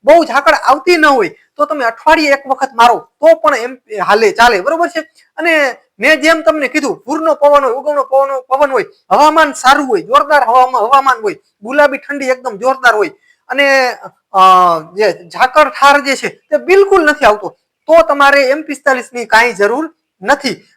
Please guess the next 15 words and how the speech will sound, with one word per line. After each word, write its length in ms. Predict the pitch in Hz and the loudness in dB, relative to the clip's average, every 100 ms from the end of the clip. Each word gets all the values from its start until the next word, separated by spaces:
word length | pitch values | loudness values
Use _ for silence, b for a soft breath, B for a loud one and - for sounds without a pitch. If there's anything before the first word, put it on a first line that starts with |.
| - | -4
પણ 220 | 285 269 | -2 0
નોર્મલ 380 | 202 262 311 311 | 0 0 2 2
આવતો 280 | 247 285 302 | 4 2 2
હોય 140 | 220 | 0
તો 200 | - 302 | 0 -2
તમે 220 | 294 277 | -2 -2
અઠવાડિયે 680 | 220 - - 302 302 160 - - | -4 -4 -2 0 0 -4 -8 -12
એક 140 | 254 | -6
વખત 260 | 254 262 247 - | -2 0 -2 -6
તમારે 280 | 202 202 202 | -2 -2 -2
એમ 100 | 208 | -10
પિસ્તાલીસ 420 | 202 - 190 - 165 | -14 -10 -10 -10 -6
મારવો 360 | 180 262 370 _ _ 175 | -4 -2 -4 _ _ -6
જરૂરી 380 | 226 233 190 160 | -4 -4 -8 -12
છે. 160 | 151 | -16